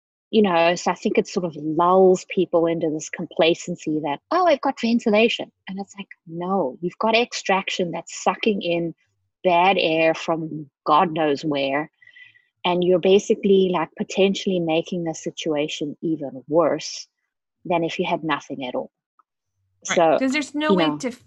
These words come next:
Speaker 2: filter any of that, you know, and, and especially up
Speaker 1: Exactly.
Speaker 2: here in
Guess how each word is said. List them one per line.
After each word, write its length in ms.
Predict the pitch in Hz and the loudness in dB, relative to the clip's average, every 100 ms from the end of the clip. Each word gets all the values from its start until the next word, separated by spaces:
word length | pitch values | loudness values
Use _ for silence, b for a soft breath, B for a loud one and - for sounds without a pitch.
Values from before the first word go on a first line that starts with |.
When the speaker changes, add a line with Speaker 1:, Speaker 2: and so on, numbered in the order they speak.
| _ | _
Speaker 2:
filter 560 | 415 427 - 170 - - _ | -8 -8 -8 -10 -10 -20 _
any 320 | 190 185 170 | -8 -6 -8
of 160 | 190 - | -8 -8
that, 280 | 165 110 - _ | -6 -6 -8 _
you 140 | 214 | -8
know, 260 | 196 190 214 | -6 -6 -6
and, 240 | 226 226 226 B B B | -4 -4 -6 B B B
and 100 | 254 | -4
especially 420 | 277 359 381 311 | -4 -4 -6 -4
up 120 | 233 214 | -2 -2
Speaker 1:
Exactly. 160 | 233 | -2
Speaker 2:
here 360 | 214 202 185 - | -4 -4 -6 -8
in 260 | 214 208 | -4 -4